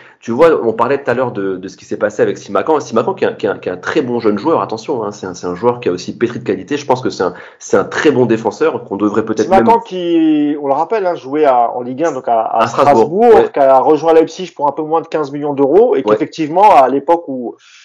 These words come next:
Speaker 2: euh, pendant le mercato, Simakan, euh, voilà, on disait quand même que c'était un excellent joueur, un
Speaker 1: Ah
Speaker 2: excellent
Speaker 1: non, mais c'est un très
Speaker 2: défenseur.
Speaker 1: bon joueur, ouais, ouais, c'est un très bon joueur. Après, euh,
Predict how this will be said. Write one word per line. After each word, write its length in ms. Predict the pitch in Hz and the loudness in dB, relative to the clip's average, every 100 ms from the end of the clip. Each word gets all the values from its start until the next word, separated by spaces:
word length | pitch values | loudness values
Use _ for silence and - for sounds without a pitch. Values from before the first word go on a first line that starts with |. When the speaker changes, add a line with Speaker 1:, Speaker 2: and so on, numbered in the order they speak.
| _ _ - | _ _ -4
Speaker 2:
euh, 80 | |
pendant 240 | 123 143 151 | 2 4 4
le 60 | |
mercato, 400 | 151 147 147 208 | 2 0 0 0
Simakan, 500 | 208 151 147 - 196 185 | 0 -2 -6 0 2 4
euh, 160 | 139 123 | 4 4
voilà, 300 | 151 175 127 | 6 4 2
on 160 | 113 | -4
disait 220 | 117 120 156 | -12 -8 -2
quand 100 | 147 | 0
même 100 | 160 | -2
que 60 | |
c'était 180 | - 123 | -6 -10
un 80 | 117 | -10
excellent 340 | 127 - 127 | -12 -8 -8
joueur, 200 | - 160 | -2 -2
un 40 | 127 | -2
Speaker 1:
Ah 40 | |
Speaker 2:
excellent 260 | 117 208 277 | -4 2 4
Speaker 1:
non, 60 | |
mais 80 | 135 | 4
c'est 100 | 123 | 2
un 80 | 120 | 0
très 100 | 170 | 2
Speaker 2:
défenseur. 260 | 151 208 330 | 2 2 0
Speaker 1:
bon 60 | |
joueur, 100 | 165 | 0
ouais, 120 | 349 | 0
ouais, 40 | 339 | 0
c'est 100 | 101 | -4
un 40 | |
très 120 | - | -6
bon 120 | 101 135 | -6 -2
joueur. 200 | 214 95 | 0 0
Après, 300 | - 120 107 | -2 -2 -2
euh, 280 | 90 87 | -2 -10